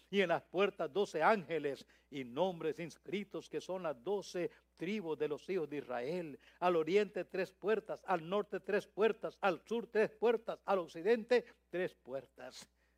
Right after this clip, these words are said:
Y el muro de la ciudad tenía doce cimientos, sobre ellos los doce nombres de los apóstoles del Cordero. El que hablara conmigo tenía una caña de medir de oro para medir la ciudad, sus puertas y sus muros.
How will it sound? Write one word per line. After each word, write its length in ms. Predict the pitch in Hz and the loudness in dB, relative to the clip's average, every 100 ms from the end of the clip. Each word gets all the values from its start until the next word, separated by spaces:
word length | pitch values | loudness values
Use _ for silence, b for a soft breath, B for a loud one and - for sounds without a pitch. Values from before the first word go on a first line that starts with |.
| _ | _
Y 160 | 123 117 | -10 -8
el 160 | 117 | -8
muro 560 | 107 104 117 143 151 151 | -12 -14 -12 -10 -6 -4
de 80 | 147 | -4
la 120 | 139 | -8
ciudad 440 | - 139 120 104 | -14 -14 -10 -10
tenía 380 | - 113 127 120 | -12 -14 -10 -8
doce 300 | 117 127 - | -8 -10 -12
cimientos, 720 | - 123 113 131 127 127 123 _ B B B | -16 -16 -14 -16 -16 -16 -18 _ B B B
sobre 580 | - 143 139 120 127 151 | -6 -4 -2 -4 -2 -2
ellos 320 | 143 139 - | -2 -8 -8
los 180 | 135 113 | -12 -10
doce 300 | 135 - 131 | -10 -10 -12
nombres 360 | 123 135 131 | -10 -10 -8
de 60 | 123 | -10
los 160 | 117 120 | -10 -10
apóstoles 640 | 107 - 135 _ 123 113 | -14 -14 -16 _ -12 -10
del 140 | 117 | -10
Cordero. 580 | - 110 98 110 123 120 _ B B - | -12 -16 -14 -14 -14 -20 _ B B -2
El 180 | 165 | -2
que 100 | - | 0
hablara 320 | 143 147 170 165 | -2 0 -2 -4
conmigo 560 | 160 131 135 175 156 | -8 -8 -8 -6 -8
tenía 280 | 139 131 151 | -8 -8 -8
una 200 | 151 139 | -8 -10
caña 320 | - 147 143 | -8 -6 -4
de 100 | 139 | -6
medir 360 | 131 123 139 135 | -6 -10 -10 -8
de 120 | 123 | -6
oro 340 | 113 143 135 | -4 -4 -6
para 220 | 120 131 127 | -6 -6 -6
medir 260 | 120 139 | -8 -8
la 100 | 131 | -8
ciudad, 540 | - 127 107 123 139 117 | -10 -14 -12 -8 -8 -10
sus 180 | - - | -16 -20
puertas 480 | - 120 120 120 131 | -12 -10 -10 -14 -18
y 80 | |
sus 240 | 120 123 101 | -20 -20 -20
muros. 480 | 104 139 120 123 | -16 -14 -14 -18